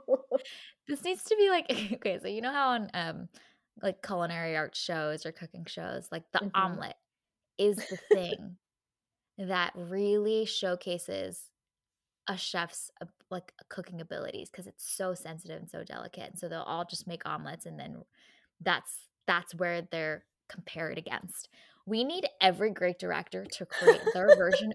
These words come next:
Speaker 2: of Cocaine Bear.
Speaker 1: <laughs> Oh
Speaker 2: You
Speaker 1: my
Speaker 2: know,
Speaker 1: gosh,
Speaker 2: like, the
Speaker 1: yes.
Speaker 2: Taika Waititi version is gonna be different than the Tarantino <laughs> version, which is different, gonna be different from, like, the David Fincher version of this.
Speaker 1: Yeah.
Speaker 2: That would be
Speaker 1: Scorsese,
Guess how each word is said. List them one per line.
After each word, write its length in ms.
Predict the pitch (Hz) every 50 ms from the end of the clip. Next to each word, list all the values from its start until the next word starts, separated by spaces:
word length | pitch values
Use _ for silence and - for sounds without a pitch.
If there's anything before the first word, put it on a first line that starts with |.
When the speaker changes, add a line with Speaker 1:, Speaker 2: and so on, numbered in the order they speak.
| - 175
Speaker 2:
of 200 | 175 180 - -
Cocaine 540 | - 202 180 180 180 - 190 170 180 196 220
Bear. 220 | 294 320 370 415 440 453 440 440 _ -
Speaker 1:
<laughs> 320 | - - - - - -
Oh 100 | 453 440
Speaker 2:
You 100 | - 277
Speaker 1:
my 60 | 453 415
Speaker 2:
know, 100 | 269 571
Speaker 1:
gosh, 100 | 311 277
Speaker 2:
like, 140 | 294 285 302 320 - - - - _ -
the 100 | 247 240
Speaker 1:
yes. 300 | 233 247 233 226 - 254 254 247
Speaker 2:
Taika 40 | 233
Waititi 560 | 240 233 233 233 - - 311 - - 277 247
version 380 | 214 220 202 190 - 190 175 180
is 60 | 196 -
gonna 180 | - 202 208
be 120 | 196 208 190
different 420 | - 202 196 - 220 214 202 196
than 160 | - 208 202 202
the 80 | 220
Tarantino 720 | 214 - 233 233 240 254 262 254 - - 381 359 320 277 208
<laughs> 0 |
version, 340 | - 208 180 - - 180 - - - - - - - - - -
which 200 | 392 - - -
is 100 | 294 233
different, 500 | - - 254 - 262 262 262 247 240 247 _ -
gonna 180 | - 247 240 240
be 120 | 240 247
different 360 | 220 240 240 240 240 220 220 -
from, 200 | 240 233 226 220
like, 240 | 220 214 208 214
the 220 | - 214 208 208 208 - - - - - _ -
David 320 | 185 151 - 180 226 214
Fincher 380 | - 285 320 302 - 294 277 233
version 340 | 226 214 202 190 185 185
of 120 | 180 - -
this. 220 | - - 175 175
Speaker 1:
Yeah. 400 | 180 196 214 247 233 208 180 165
Speaker 2:
That 240 | 233 226 214 208 -
would 180 | - 233 - -
be 300 | 294 311 330 370 247 233
Speaker 1:
Scorsese, 840 | 226 226 - - - 202 214 226 254 262 233 208 208 175 151 147 165